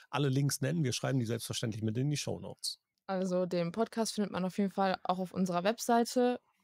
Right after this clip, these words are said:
Speaker 2: oder einfach Handwerk to go googeln oder bei Spotify eingeben, Apple Podcast, da sind wir überall vertreten, da müsste man uns eigentlich überall finden. Und ansonsten sind wir auch eigentlich auf allen Social Media Netzwerken vertreten, also Facebook, LinkedIn,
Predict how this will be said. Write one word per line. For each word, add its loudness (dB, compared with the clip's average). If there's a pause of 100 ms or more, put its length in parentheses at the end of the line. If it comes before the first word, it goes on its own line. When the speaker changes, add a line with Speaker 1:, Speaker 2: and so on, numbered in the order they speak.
(140)
Speaker 2:
oder 2
einfach 0
Handwerk 2
to -8
go 4
googeln 4
oder 2
bei 4
Spotify -2
eingeben, 4
Apple -2
Podcast, -4
da -2
sind 0
wir 4
überall 4
vertreten, 2
da 4
müsste 0
man -4
uns -4
eigentlich -6
überall -2
finden. 4 (640)
Und 4
ansonsten 6
sind 6
wir 4
auch 0
eigentlich 2
auf -2
allen 2
Social 2
Media 6
Netzwerken 0
vertreten, 0
also -2
Facebook, 0
LinkedIn, 4